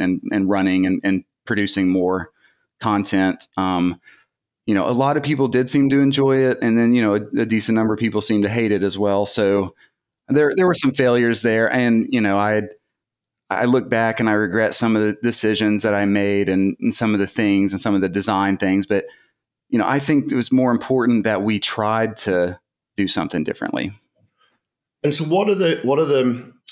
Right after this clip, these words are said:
Speaker 2: you know, you talk about kind of moving the space forward. What type of innovation? Obviously, I don't want you to have to give away,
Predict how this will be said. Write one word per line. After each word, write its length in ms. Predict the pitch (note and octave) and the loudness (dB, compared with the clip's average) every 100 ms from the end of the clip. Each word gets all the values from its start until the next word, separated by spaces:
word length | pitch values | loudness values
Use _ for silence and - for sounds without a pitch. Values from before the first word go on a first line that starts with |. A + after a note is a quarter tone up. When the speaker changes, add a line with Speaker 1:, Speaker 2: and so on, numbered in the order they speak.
| - | -6
Speaker 2:
you 80 | A2+ | -2
know, 80 | G#2+ | 0
you 80 | |
talk 220 | G2+ C3+ A2 | 0 0 0
about 240 | G#2 G2 | -2 -2
kind 160 | A2+ G#2 | -2 -2
of 60 | |
moving 320 | G2+ G#2 G#2 | 0 -2 -2
the 80 | F#2+ | -4
space 420 | - G2+ F#2+ - | -2 -2 -2 -2
forward. 540 | - E2 D#2 D#2 E2 - _ _ _ _ _ - | -2 -2 0 -2 -4 -8 _ _ _ _ _ -2
What 340 | B2+ C4 - | -2 -2 -6
type 320 | - D#3 E3+ | -4 -2 0
of 120 | D#3 | 0
innovation? 500 | A#2+ A2 G2 F2+ G#2 | 0 0 0 0 -2
Obviously, 220 | G2+ G#2 F#2+ | -2 -2 -2
I 20 | |
don't 120 | G2+ | 0
want 100 | F2+ | -2
you 60 | F2+ | -4
to 100 | G2+ | -6
have 160 | F2 | -8
to 60 | E2+ | -6
give 180 | G2 E2+ | -2 0
away, 500 | E2+ E2+ D#2+ D#2 | 0 0 -2 -6